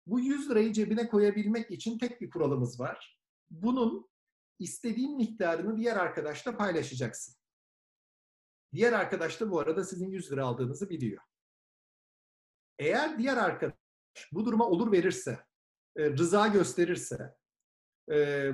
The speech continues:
buna şirketler kanadında sosyal lisans deniyor. Çok, e, bir gün uzun uzun onu da konuşuruz, sosyal lisans meselesini. Rıza gösterirse o parayı cebine koyma şansına sahipsin.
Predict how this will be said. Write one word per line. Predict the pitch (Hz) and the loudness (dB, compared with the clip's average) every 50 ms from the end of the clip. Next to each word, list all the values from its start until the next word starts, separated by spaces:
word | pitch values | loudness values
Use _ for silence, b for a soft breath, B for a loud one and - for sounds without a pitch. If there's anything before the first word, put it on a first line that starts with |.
| 123 127 | 0 0
buna | 170 190 202 202 208 202 - - | 2 4 4 4 4 2 -2 -8
şirketler | - - 190 - - 190 180 - - 190 185 185 | -4 -4 -4 0 0 -2 0 2 2 2 2 2
kanadında | - 180 170 165 160 170 175 180 175 | 0 0 0 0 0 0 0 0 -2
sosyal | 180 175 165 160 - 190 170 175 | 0 -2 -2 0 0 0 0 2
lisans | 165 156 - 180 165 151 - - | 0 0 0 0 -2 -2 0 0
deniyor. | 139 123 120 117 117 117 120 - - | 0 0 2 0 -2 -2 -4 -6 -6
Çok, | - 160 131 - - _ - | -8 -8 -8 -8 -12 _ -8
e, | 147 135 131 127 | -4 -4 -2 -2
bir | 131 | -2
gün | 147 170 160 | -2 -2 -2
uzun | 160 151 147 165 | -2 -4 -4 -4
uzun | 160 143 151 160 | -6 -4 -2 -2
onu | 160 160 160 | -2 -2 0
da | 151 147 139 | 0 0 -2
konuşuruz, | - 147 127 123 127 - 135 123 - | -2 -2 -2 -2 -4 -4 -8 -10 -6
sosyal | - 151 147 131 - 143 135 139 | -6 -6 -6 -4 -4 -4 -4 -4
lisans | 131 131 147 131 131 127 - | -4 -6 -6 -8 -8 -8 -8
meselesini. | 120 110 - 123 120 - - 180 156 | -8 -8 -6 -8 -8 -8 -8 -10 -8
Rıza | 151 151 185 175 175 | -4 0 0 0 2
gösterirse | 170 180 160 - - 151 - 135 - | 2 0 -2 0 -2 -4 -4 -4 -2
o | - 240 233 | -2 -2 0
parayı | - 180 160 185 208 | 0 0 0 0 0
cebine | 202 190 170 165 185 214 202 | 0 0 0 0 -2 -4 -2
koyma | - 175 170 165 156 | -2 -2 -2 -2 -4
şansına | 135 - 143 117 - - - 107 104 | -6 -6 -8 -8 -10 -8 -10 -10 -10
sahipsin. | - - 110 98 - _ - - - _ | -10 -12 -14 -14 -14 _ -20 -20 -20 _